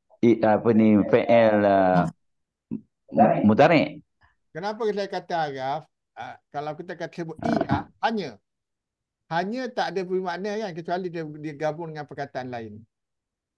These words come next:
Speaker 1: Hmm.
Speaker 2: Itu bentuk haraf. Kalau macam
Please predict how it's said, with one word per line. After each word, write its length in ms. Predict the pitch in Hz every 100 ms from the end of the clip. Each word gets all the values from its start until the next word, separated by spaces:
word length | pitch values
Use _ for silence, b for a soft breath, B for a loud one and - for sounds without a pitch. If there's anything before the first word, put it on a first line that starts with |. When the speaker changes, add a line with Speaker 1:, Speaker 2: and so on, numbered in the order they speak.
| _ _ -
Speaker 1:
Hmm. 600 | 98 92 85 85 - - _ -
Speaker 2:
Itu 240 | 180 160 - 135 _
bentuk 400 | 143 135 143 151
haraf. 460 | 131 185 202 156 - _
Kalau 240 | 143 151
macam 240 | 147 151